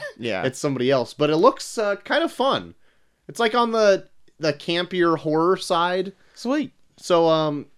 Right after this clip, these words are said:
Speaker 2: it'd be, it's more of the stuff that I'm into, like, uh, fun, like, uh, Cabin in the Woods type of horror
Speaker 1: Yeah.
Speaker 2: type of stuff. So I would be, uh, looking forward to see Ready or Not.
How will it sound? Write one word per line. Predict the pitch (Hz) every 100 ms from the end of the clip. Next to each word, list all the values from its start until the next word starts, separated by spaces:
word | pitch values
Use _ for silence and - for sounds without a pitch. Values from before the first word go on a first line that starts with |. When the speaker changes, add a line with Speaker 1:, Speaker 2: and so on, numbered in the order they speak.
| _ -
Speaker 2:
it'd | 170
be, | 202
it's | - 190 -
more | 208 277
of | 233
the |
stuff | 214 233 226
that | 170
I'm | 156 156
into, | 123 117 - 104 98
like, | 104 104 117
uh, | 101 98
fun, | - 135 131 123
like, | 110 104 -
uh, | 101 95 90 90 _ _ _ _ _ _
Cabin | 160 147 139
in | 131
the |
Woods | 113 110 117 98 -
type | - 101 92
of | 90
horror | - 95 82 82 82 _
Speaker 1:
Yeah. | - 117 107 117 -
Speaker 2:
type | 95 -
of | -
stuff. | - 69
So | - 135 120 - - - -
I | 180
would | 247 233
be, | 214 226 220
uh, | 220 214 208 190
looking | 196 202 202
forward | 196 202 190
to |
see | - 202 190
Ready | 151 110 233 330
or | 320
Not. | 302 262 226 - - - -